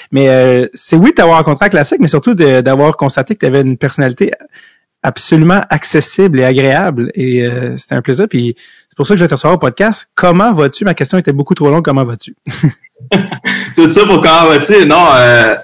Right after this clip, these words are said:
Speaker 2: ça va super bien. Je te, je, je suis présentement à Nashville, là. C'est le camp qui a débuté, ça fait, euh, cinq jours environ. Puis, euh, pour retourner à la classique, à la classique, euh, K R,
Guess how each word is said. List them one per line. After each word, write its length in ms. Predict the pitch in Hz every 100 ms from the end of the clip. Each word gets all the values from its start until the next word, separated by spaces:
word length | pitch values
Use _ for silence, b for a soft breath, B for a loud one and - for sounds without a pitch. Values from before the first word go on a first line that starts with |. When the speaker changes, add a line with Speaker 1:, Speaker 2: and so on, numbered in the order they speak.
| -
Speaker 2:
ça 120 | 127
va 60 | 127
super 280 | - 156 127
bien. 200 | 147 170
Je 120 | -
te, 380 | 123 113 110 110
je, 60 | -
je 60 | -
suis 120 | -
présentement 400 | 131 127 - 135
à 60 | 131
Nashville, 400 | 117 104 135 135
là. 100 | 131
C'est 160 | 117
le 120 | 104 101
camp 180 | 117
qui 80 | 117
a 40 | 104
débuté, 340 | 101 98 117
ça 140 | 117
fait, 100 | 98
euh, 280 | 104 98 95 - _ _ _ _ - -
cinq 280 | - 101 98
jours 240 | 113 127
environ. 460 | 120 117 113 131 123
Puis, 340 | - 104 101
euh, 120 | 101
pour 160 | 101 107
retourner 260 | 101 107 120
à 120 | 107
la 80 | 104
classique, 360 | 104 - 107 101 95
à 60 | 101
la 100 | 98
classique, 380 | 101 - 110 -
euh, 160 | 101 95
K 120 | -
R, 500 | 104 110 117 117